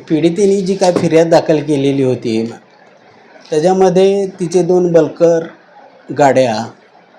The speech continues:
दोन कार, दोन, अ, टू व्हीलर गाड्या, तसेच सोनं, तिचं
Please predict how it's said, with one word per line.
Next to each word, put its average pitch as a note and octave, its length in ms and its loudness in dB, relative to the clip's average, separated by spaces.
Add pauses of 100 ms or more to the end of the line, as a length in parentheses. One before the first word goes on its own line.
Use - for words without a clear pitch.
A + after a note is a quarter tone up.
दोन C#3+ 200 0
कार, B2+ 380 0 (720)
दोन, D#3 240 2 (200)
अ, B2 400 -2 (240)
टू F3 100 2
व्हीलर D#3+ 280 2
गाड्या, A2+ 440 -2 (920)
तसेच D3+ 300 -2
सोनं, C3 600 0 (220)
तिचं D3+ 240 2